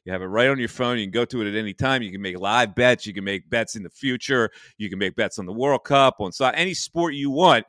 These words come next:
you can make a bet. In fact, I've made all my bets already this week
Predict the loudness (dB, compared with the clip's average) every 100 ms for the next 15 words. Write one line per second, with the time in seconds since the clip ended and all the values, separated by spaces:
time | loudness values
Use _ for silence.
0 | _ _ -6 -4 -2 0 0 2 2 2
1 | 0 -2 4 4 2 0 0 2 2 2
2 | 0 2 0 0 -2 4 6 6 4 0
3 | -6 -4 -4 -4 -8